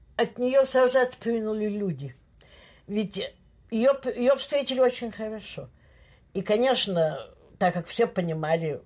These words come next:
в поэтических кругах, что она великая поэтесса, то хотелось к ней приблизиться до того момента. Вот она сделала сборник, она дала его в совпис. И вот до этого момента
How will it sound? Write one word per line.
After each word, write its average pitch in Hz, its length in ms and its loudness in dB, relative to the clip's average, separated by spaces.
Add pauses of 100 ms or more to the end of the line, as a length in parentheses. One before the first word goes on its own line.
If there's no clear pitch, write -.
в - 160 -20
поэтических 170 680 -2
кругах, 170 340 0
что - 160 -6
она 165 160 0
великая 170 480 0
поэтесса, 175 640 2 (480)
то 240 240 4
хотелось 262 880 2 (500)
к - 160 -12
ней 233 200 2
приблизиться 170 880 -4 (480)
до 214 420 0
того 233 320 0
момента. 165 680 -2 (560)
Вот 156 200 0
она 151 240 2
сделала 156 380 2
сборник, 220 640 2
она 160 200 2
дала 156 320 4
его 139 220 4
в 135 60 -10
совпис. - 680 -4 (640)
И 220 60 -4
вот 202 220 2
до 269 100 8
этого 247 420 2
момента 226 640 -2